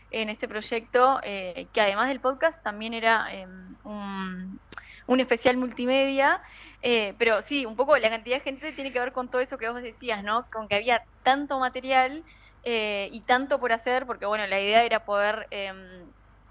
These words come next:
llegar a la mayor cantidad de sobrevivientes, poder entrevistarlos,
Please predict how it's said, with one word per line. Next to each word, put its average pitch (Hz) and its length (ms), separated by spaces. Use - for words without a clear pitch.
llegar 220 240
a 196 280
la 190 160
mayor 190 280
cantidad 247 300
de 233 60
sobrevivientes, 214 920
poder 196 180
entrevistarlos, 233 1040